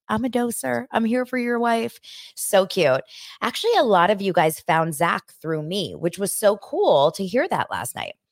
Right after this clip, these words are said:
Anyway, we got to meet and hang out. I took some pictures. Um, I'm not, like, profesh enough to get them live streaming on the, on the, you know,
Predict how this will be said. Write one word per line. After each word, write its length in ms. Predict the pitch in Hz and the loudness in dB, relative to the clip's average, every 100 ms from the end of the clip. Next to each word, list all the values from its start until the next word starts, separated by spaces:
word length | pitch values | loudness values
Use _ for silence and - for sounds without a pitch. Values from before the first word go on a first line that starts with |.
| _ - - - - - - _ - | _ -20 -20 -20 -20 -20 -20 _ -2
Anyway, 400 | 262 262 220 202 | 2 6 6 6
we 300 | 214 208 196 | 4 0 4
got 200 | 185 180 | 2 2
to 100 | 190 | -2
meet 380 | 190 196 196 | 0 0 0
and 160 | - 185 | 0 -2
hang 280 | 170 170 170 | 0 0 2
out. 280 | 160 160 165 165 | 2 2 0 -4
I 60 | |
took 180 | 196 254 | -4 -4
some 180 | - 269 | -4 -2
pictures. 760 | 233 220 - 214 196 196 185 - | -2 -4 0 2 4 2 -4 -4
Um, 280 | 175 170 160 - | 0 2 2 0
I'm 160 | 175 | -2
not, 380 | 180 170 175 165 | 0 0 0 0
like, 340 | 165 160 135 - _ _ _ _ _ _ _ _ _ | -2 -2 -2 -10 _ _ _ _ _ _ _ _ _
profesh 560 | - - 139 139 - - | -14 -4 0 0 -2 -6
enough 360 | - 180 156 - | -4 -4 -4 -6
to 100 | 160 | -4
get 180 | 151 | -4
them 140 | - 147 | -4 -6
live 320 | 131 120 135 | -4 -4 -4
streaming 400 | - 170 156 156 | -6 -6 -4 -4
on 160 | 127 143 | -4 0
the, 260 | 139 135 - | 2 0 -2
on 160 | 139 | -4
the, 140 | 139 - _ _ _ - | -4 -6 _ _ _ -16
you 140 | 135 | -10
know, 280 | 113 101 104 | -6 -6 -8